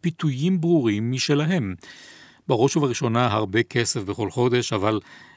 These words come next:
אין כמו הידיעה שאתה מציל חיים. ובדרך כלל זה אפילו לא זה.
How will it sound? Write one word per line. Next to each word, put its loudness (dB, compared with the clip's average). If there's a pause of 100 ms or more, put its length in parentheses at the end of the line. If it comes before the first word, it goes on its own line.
(120)
אין 0
כמו 0
הידיעה -4
שאתה -4
מציל -2
חיים. -2 (680)
ובדרך -2
כלל 2 (140)
זה 2
אפילו 0
לא 0
זה. 2